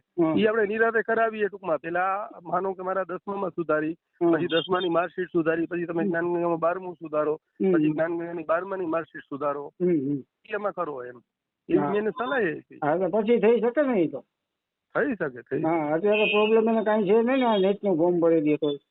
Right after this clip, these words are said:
Speaker 2: ના, ના, ના, મેં, મેં તો એને સમજાવ્યો, પણ હવે ઈ લોકો પાસે શું છે,
Speaker 1: હા.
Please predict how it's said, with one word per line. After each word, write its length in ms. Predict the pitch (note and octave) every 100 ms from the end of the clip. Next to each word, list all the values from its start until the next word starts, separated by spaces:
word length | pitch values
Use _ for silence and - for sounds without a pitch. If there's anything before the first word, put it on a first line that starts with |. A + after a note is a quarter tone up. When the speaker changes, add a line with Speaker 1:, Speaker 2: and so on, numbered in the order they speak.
| _ _ _ -
Speaker 2:
ના, 340 | C#3 G#3+ D4
ના, 220 | A3 G3+ E3
ના, 160 | C#3
મેં, 280 | C3+ G3 G#3+ - D#3
મેં 220 | F3 A3
તો 140 | A#3+
એને 120 | A#3+ G3
સમજાવ્યો, 460 | G#3 B3 B3 A#3
પણ 160 | G#3+ F#3+
હવે 140 | G3
ઈ 380 | F#3 F#3+ G#3+ A3
લોકો 320 | G#3+ G#3+ A3+
પાસે 220 | G#3 A3
શું 260 | A3+ B3 A#3+
છે, 140 | F#3
Speaker 1:
હા. 400 | E3 - F#3 E3